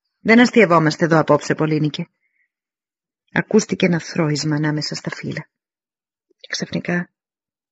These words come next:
προς μεγάλην έκπληξη όλων, μέσα σε εκείνο το μακαβρίο χώρο,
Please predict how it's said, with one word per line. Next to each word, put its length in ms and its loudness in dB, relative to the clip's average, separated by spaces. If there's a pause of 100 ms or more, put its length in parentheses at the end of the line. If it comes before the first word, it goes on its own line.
(320)
προς 220 0
μεγάλην 440 2
έκπληξη 540 -6
όλων, 380 -4 (640)
μέσα 240 2
σε 120 -2
εκείνο 260 -2
το 120 -4
μακαβρίο 640 -2
χώρο, 500 -2